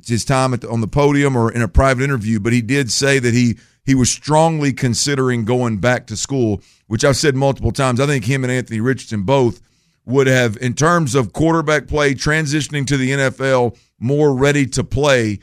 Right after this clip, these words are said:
I think both of those guys would have benefited greatly from another year at the college level in their system. But nonetheless, here we are with these four quarterbacks. Um, I, I just, I don't buy C J's kind of selling of himself.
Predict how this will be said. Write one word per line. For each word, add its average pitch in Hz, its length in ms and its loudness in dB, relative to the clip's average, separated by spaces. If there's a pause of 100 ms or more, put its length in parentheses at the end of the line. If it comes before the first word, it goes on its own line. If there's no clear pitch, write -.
(280)
I 123 60 -6
think 139 180 -4
both 131 240 2
of 131 60 -4
those 127 180 0
guys 123 260 2
would 120 60 0
have 101 100 -2
benefited 113 440 0
greatly 123 340 0
from 113 180 -2
another 117 200 -2
year 113 360 0 (360)
at 139 160 -2
the 127 80 -4
college 131 400 2
level 120 400 0
in 131 140 0
their 113 140 0
system. 95 600 -2 (560)
But 123 340 0 (540)
nonetheless, 135 500 4
here 135 140 2
we 123 160 2
are 131 200 6
with 113 140 2
these 123 180 0
four 117 240 0
quarterbacks. 101 720 -2
Um, 101 480 -2 (480)
I, 117 140 -8
I 127 160 2
just, 127 440 0 (480)
I 123 80 0
don't 151 200 2
buy 151 240 4
C 156 240 0
J's 139 800 2
kind 127 240 4
of 113 300 0
selling 147 340 2
of 143 80 2
himself. 143 640 2